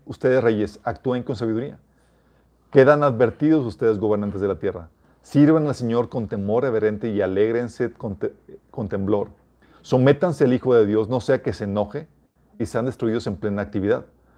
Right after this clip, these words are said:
porque su ira se enciende en un instante. Porque se le-, pero qué alegría para todos los que se refugian en Él. En este pacto podemos ver la expansión de la tierra ya no solo es para el pueblo de Israel, sino solamente para el Mesías, chicos.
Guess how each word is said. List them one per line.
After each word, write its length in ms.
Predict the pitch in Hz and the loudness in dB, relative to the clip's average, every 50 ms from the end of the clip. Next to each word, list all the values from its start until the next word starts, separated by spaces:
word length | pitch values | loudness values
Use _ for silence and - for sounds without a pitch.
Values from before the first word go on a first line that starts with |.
| _ _ _ - | _ _ _ 0
porque 320 | 131 110 95 120 107 107 | 0 0 0 0 -6 -6
su 180 | - - 110 110 | -6 -4 -2 0
ira 140 | 113 123 123 | 0 0 -2
se 100 | - 113 | -4 -4
enciende 400 | 101 87 - - 120 113 110 101 | -6 -6 -6 -4 -4 -2 -2 -2
en 60 | 95 | -4
un 100 | 95 95 | -4 -6
instante. 460 | 92 - - 98 90 82 - 90 85 - _ _ _ _ _ _ _ _ _ _ _ _ _ _ _ _ - | -8 -8 -8 -8 -8 -8 -10 -12 -14 -14 _ _ _ _ _ _ _ _ _ _ _ _ _ _ _ _ -6
Porque 200 | - 113 104 104 | -4 -2 -2 0
se 140 | - 113 110 | 2 2 2
le-, 180 | 101 104 110 | 4 4 2
pero 280 | - - - 123 110 98 | 0 0 -2 -2 0 2
qué 80 | 139 | 2
alegría 400 | 143 151 127 127 120 123 131 127 | 2 2 2 2 0 0 0 0
para 180 | - 107 101 98 | 0 -2 -4 -2
todos 160 | - 107 113 | 0 0 0
los 140 | 113 104 - | 0 -2 -6
que 120 | - 120 | -8 -10
se 120 | - - 101 | -8 -8 -10
refugian 380 | 95 87 107 104 - 104 95 | -10 -8 -8 -8 -8 -8 -10
en 120 | 92 92 92 | -10 -10 -12
Él. 140 | - - - _ _ _ _ _ _ _ _ _ _ _ _ _ _ _ _ _ _ _ _ _ _ _ _ _ _ _ - _ - | -14 -16 -20 _ _ _ _ _ _ _ _ _ _ _ _ _ _ _ _ _ _ _ _ _ _ _ _ _ _ _ -12 _ 2
En 60 | 135 | 4
este 160 | 139 139 196 | 6 6 6
pacto 380 | - 170 147 - - 156 - - _ _ _ _ | 8 6 4 4 4 -2 -2 -4 _ _ _ _
podemos 260 | - 120 120 123 123 117 | -2 -2 0 0 2 4
ver 300 | 127 127 127 135 - - - | 4 4 4 2 -2 -10 -8
la 260 | 127 127 120 120 120 | -4 0 2 4 4
expansión 640 | 110 - - - 123 107 107 104 98 - - 127 139 143 | 2 0 -2 -4 -4 -4 -4 -6 -6 -4 -4 -2 0 2
de 100 | 147 139 | 2 2
la 160 | 127 110 - | 2 2 0
tierra 240 | 120 113 120 127 123 104 | 0 2 2 2 0 0
ya 120 | 95 120 120 | -2 -2 -2
no 80 | 131 | -2
solo 340 | 120 - 127 123 127 127 123 | -2 -2 0 0 2 4 2
es 120 | 123 117 | 2 2
para 480 | - - 139 123 120 113 110 104 98 - | 0 2 2 4 4 4 2 0 -2 -2
el 80 | - 120 | -6 -6
pueblo 220 | - 120 117 123 | -2 -2 0 2
de 60 | 127 120 | 4 4
Israel, 180 | 113 123 127 | 4 4 2
sino 460 | - - 123 113 110 104 101 101 - - _ _ _ | -2 -6 -4 -4 -2 -4 -4 -6 -8 -16 _ _ _
solamente 640 | _ - - - 139 135 147 135 131 127 - 143 - | _ -12 -4 0 2 2 2 2 -2 -4 -4 -6 -6
para 180 | - 123 117 | -4 -2 -2
el 60 | 117 117 | -2 -2
Mesías, 360 | 113 104 - 127 131 123 - | -4 -6 -6 -6 -6 -6 -6
chicos. 420 | - - - - - - - _ | -10 -20 -20 -20 -20 -20 -20 _